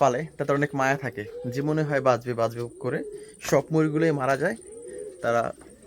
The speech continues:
খেতেও পারে না, যে জবাই দিয়ে খাবে এমনও খেতে পারে না। এই জন্য আপনাদের একটা ভ্যাকসিনের নাম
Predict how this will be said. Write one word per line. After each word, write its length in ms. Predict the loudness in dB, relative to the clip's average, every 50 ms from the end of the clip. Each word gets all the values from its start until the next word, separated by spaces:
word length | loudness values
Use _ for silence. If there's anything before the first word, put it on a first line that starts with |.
| -10 -6
খেতেও 260 | -4 0 2 2 2 2
পারে 140 | 2 0 0
না, 60 | -2 -4
যে 80 | -4 -4 -2
জবাই 180 | -2 -2 -2 -2
দিয়ে 100 | -2 -4 -2
খাবে 160 | -2 -2 0 0
এমনও 240 | 0 0 -2 -4 -6 -6
খেতে 160 | -6 -4 -4 -2
পারে 140 | -2 -4 -4 -8
না। 60 | -10 -12 -16 -16 -16 -14 -14 -14 -14 -16 -18 -18 -18 -20 -20 -20 -14 -8 -4 -2
এই 60 | 0 0
জন্য 140 | 2 2 2 0
আপনাদের 240 | 2 0 2 2 2 2
একটা 140 | 2 0 -2 -2 -4 -6 -4 -4
ভ্যাকসিনের 340 | -2 -2 -2 -2 -2 0 0
নাম 100 | 0 0